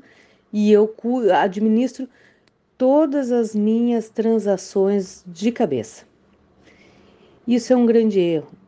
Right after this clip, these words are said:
porque de verdade a gente tem uma ideia do que a gente ganha e do que a gente gasta.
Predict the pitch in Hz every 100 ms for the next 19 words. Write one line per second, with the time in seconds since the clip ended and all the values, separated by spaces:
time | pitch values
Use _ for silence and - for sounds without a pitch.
0 | _ _ _ _ _ 202 - 190 160 240
1 | 233 175 151 147 156 175 143 131 - _
2 | _ _ _ - 180 165 180 185 - 196
3 | 196 208 311 220 160 180 208 190 147 135
4 | 131 _ _ _ _ - 156 156 170 165
5 | 160 156 - 151 180 214 254 262 233 226
6 | - 190 180 160 143 127 - _